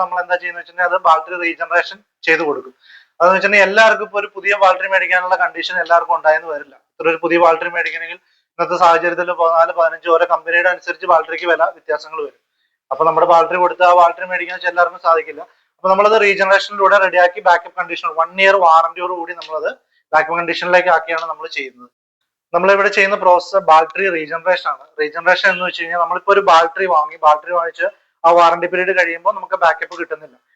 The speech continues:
അതിനുള്ള കാരണം എന്ന് വെച്ച് കഴിഞ്ഞിട്ടുണ്ടെങ്കിൽ നമുക്ക് അതിന്റെ സെല്ലുകളിൽ നമുക്ക് സൾഫേറ്റ് അടിയുമ്പോഴാണ്. അതായത് നമ്മൾ ഒരു ബാറ്ററിയിലേക്ക് ചാർജ് കൊടുക്കുന്നു, ആ ചാർജ് പ്രോപ്പർ ആയിട്ട് നമ്മുടെ ആ സെല്ലുകളിലേക്ക് സേവ് ആവുന്നില്ല. അതാണ് ആ സേവ് ആയി കഴിഞ്ഞാലാണ് നമുക്ക് ഔട്ട്പുട്ട് കിട്ടുള്ളൂ. അതാണ് അതിന്റെ വിഷയം വരുന്നത്. അപ്പൊ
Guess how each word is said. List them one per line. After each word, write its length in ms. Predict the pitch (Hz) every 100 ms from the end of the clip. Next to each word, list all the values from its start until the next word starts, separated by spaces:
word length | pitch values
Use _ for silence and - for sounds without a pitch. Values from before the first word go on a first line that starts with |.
| _
അതിനുള്ള 240 | 165 185 208
കാരണം 280 | 202 180 190
എന്ന് 100 | 202
വെച്ച് 140 | 180 185
കഴിഞ്ഞിട്ടുണ്ടെങ്കിൽ 580 | 175 175 170 170 160 180 - _ -
നമുക്ക് 240 | 165 165 180 180 175
അതിന്റെ 320 | 175 185 190 196
സെല്ലുകളിൽ 560 | 170 175 196 190 185 190 196 160
നമുക്ക് 240 | 160 175 175 _
സൾഫേറ്റ് 460 | 165 160 156 185 185
അടിയുമ്പോഴാണ്. 440 | 160 156 147 127 _
അതായത് 220 | - 175 208
നമ്മൾ 140 | 208 226 233 - _
ഒരു 100 | 202 202
ബാറ്ററിയിലേക്ക് 480 | 190 185 190 202 208
ചാർജ് 280 | 185 170 180 196
കൊടുക്കുന്നു, 340 | 160 165 170 170
ആ 20 | 175
ചാർജ് 340 | 180 165 165 196 196
പ്രോപ്പർ 340 | 165 170 - 185
ആയിട്ട് 200 | 180 180
നമ്മുടെ 180 | 175 165
ആ 40 | 170 -
സെല്ലുകളിലേക്ക് 580 | 160 156 160 165 165 208
സേവ് 180 | 175 160
ആവുന്നില്ല. 300 | 151 - _ _ _ - -
അതാണ് 240 | 180 185 180
ആ 20 | 196 202
സേവ് 220 | 196 233
ആയി 100 | 226 220
കഴിഞ്ഞാലാണ് 360 | 208 202 202 196
നമുക്ക് 180 | 185 190 175
ഔട്ട്പുട്ട് 300 | - 175 185
കിട്ടുള്ളൂ. 300 | 160 139 131 _ _ -
അതാണ് 200 | 170 190
അതിന്റെ 200 | 196 190 196
വിഷയം 240 | 180 185 175
വരുന്നത്. 240 | 165 147 -
അപ്പൊ 120 | -